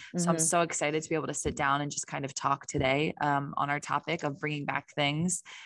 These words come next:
Speaker 1: from, you know, from the past that we're bringing into the new year, which I'm excited to get into. But I think I was really looking forward to this because it's moments like this that I appreciate the most, where you're able to just sit and talk and get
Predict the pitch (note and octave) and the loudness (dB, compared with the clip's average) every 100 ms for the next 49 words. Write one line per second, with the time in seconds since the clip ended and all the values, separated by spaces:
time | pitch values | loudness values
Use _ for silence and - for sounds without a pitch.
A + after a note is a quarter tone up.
0 | - - - D#3 C#3+ C#3+ D3 - - - | -18 -8 2 4 4 2 -2 -6 -8 -4
1 | D#3+ C3+ D3 D#3 C#3+ - F3 D3+ C#3 D3+ | 0 2 2 -2 -4 -4 0 2 2 0
2 | - - D3 D3 D3 C#3 D#3 D3 D3 C#3 | -2 0 0 -2 -4 -2 0 2 4 4
3 | C3+ D3 C#3 D3 C3+ - D#3+ E3+ - D3 | 2 0 0 0 0 2 4 4 4 2
4 | C#3 C#3 - - - - F3 E3+ E3+ D#3 | 2 0 -4 -20 -12 -6 -4 0 0 2
5 | D#3+ D#3 D3+ D#3 D3 D3+ D#3 D3 D3 C#3+ | 2 2 0 -6 -8 -2 -2 -2 -4 -4
6 | - C#3+ - D#3+ D3+ D3 D3 - C#3 D#3 | -6 -8 -2 2 4 4 0 -2 -4 -2
7 | D3 E3+ F3 D3+ C#3 C#3+ D3 F#3 - - | 0 0 0 -2 -4 0 2 4 4 2
8 | - - - C#3+ - D#3 D3+ D3 D3+ C#3 | -4 -6 0 0 2 0 2 0 0 0
9 | D3 D3+ D3+ C#3+ D3 D3 C#3+ C#3+ C#3 - | 0 -2 -2 -2 -2 -2 -4 -2 -2 0
10 | D3 - C#3+ - C#3 D3 D#3+ - D3 C#3 | -2 -4 -8 0 4 4 0 -8 -6 -2
11 | C#3+ C#3 | 0 0